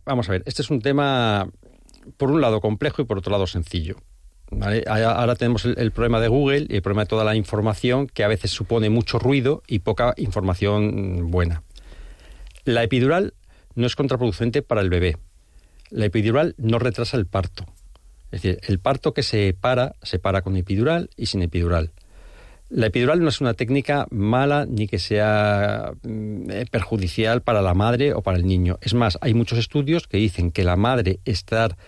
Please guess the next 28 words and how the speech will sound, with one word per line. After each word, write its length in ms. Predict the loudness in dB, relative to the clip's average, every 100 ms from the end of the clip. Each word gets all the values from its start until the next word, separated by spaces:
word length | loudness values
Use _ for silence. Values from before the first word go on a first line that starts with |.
| -20 -6
tranquila 680 | -2 -2 0 0 2 2 0
y 120 | -2
relajada 640 | 0 2 2 2 2 0 -4 -20 -14
produce 260 | -4 -2 2
un 60 | 2
aumento 320 | 2 2 2
de 60 |
endorfinas 540 | 2 0 0 0 0 0
que 120 | -2
es 60 | -2
bueno 300 | 0 2 0
para 200 | 2 2
el 80 | 2
bebé. 240 | 2 0 -4 -16 -20 -20 -20 -20 -20 -20 -10 -2
Es 120 | 2
verdad 260 | 4 2 2
que, 300 | 2 0 -2 -6
eh, 480 | -2 0 2 0 0
el 120 | -2
problema 320 | 2 2 2
que 80 | 0
tenemos 380 | 0 2 2 0
es 120 | -2
que 100 | -2
hay 40 | 0
una 140 | 2
tendencia 640 | 2 2 2 0 0 0 0
muy 540 | 2 2 2 2 -2